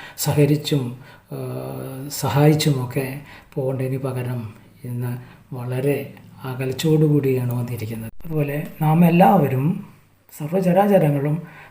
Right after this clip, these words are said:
പ്രകൃതിയുടെ വ്യവസ്ഥയിലെ കൂട്ടായ്മയിലെ അംഗങ്ങളാണ്. അതുകൊണ്ട് പ്രകൃതിയെ നീക്കി നിർത്തിക്കൊണ്ടോ പ്രകൃതി വ്യവസ്ഥകളെയോ നിയമങ്ങളെയൊന്നും മാറ്റി നിർത്തിക്കൊണ്ടോ ഇവിടെ ഒരു സ്-, ഒരു സംഭവം നടക്കാൻ പോകുന്നില്ല.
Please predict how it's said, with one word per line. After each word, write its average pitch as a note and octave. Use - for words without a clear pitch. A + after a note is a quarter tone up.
പ്രകൃതിയുടെ D3+
വ്യവസ്ഥയിലെ C#3+
കൂട്ടായ്മയിലെ C#3+
അംഗങ്ങളാണ്. D#3+
അതുകൊണ്ട് D#3
പ്രകൃതിയെ F3
നീക്കി G3
നിർത്തിക്കൊണ്ടോ C#3+
പ്രകൃതി D3+
വ്യവസ്ഥകളെയോ D3+
നിയമങ്ങളെയൊന്നും D3+
മാറ്റി C#3
നിർത്തിക്കൊണ്ടോ C3
ഇവിടെ C3
ഒരു D3
സ്-, -
ഒരു E3
സംഭവം C#3+
നടക്കാൻ D3
പോകുന്നില്ല. C3